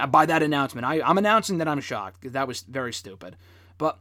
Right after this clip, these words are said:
I, I will give them some credit here. I did enjoy the show-long story thread, the show-long story thread and, and storyline of M J F trying to pick partners for the main event.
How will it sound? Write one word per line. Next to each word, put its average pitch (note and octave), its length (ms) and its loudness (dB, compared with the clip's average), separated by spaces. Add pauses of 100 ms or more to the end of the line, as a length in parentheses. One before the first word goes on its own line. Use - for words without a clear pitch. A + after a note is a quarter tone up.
I, D#3 100 -2
I D#3 120 2
will G3+ 180 4
give G3+ 160 0
them G3 140 -4
some E3+ 140 -8
credit E3+ 280 0
here. D3 180 0
I C3 140 -2
did E3+ 220 -2
enjoy D#3+ 320 0
the C3 260 -4 (600)
show-long G#3 840 2
story F#3 540 2
thread, A#2+ 600 -6 (120)
the B2+ 80 -10
show-long E3 640 -2
story D#3 360 -2
thread C#3+ 520 -6
and, A#2 260 -10
and A2+ 220 -12
storyline C3 880 -2 (280)
of D3+ 140 -6
M F#3+ 220 -2
J F#3 100 0
F G#3 60 0
trying F3+ 180 -2
to F3 60 -6
pick F3+ 160 -10
partners F#3 280 0
for D3 100 -8
the C#3 60 -6
main C3 180 -4
event. C3+ 340 -6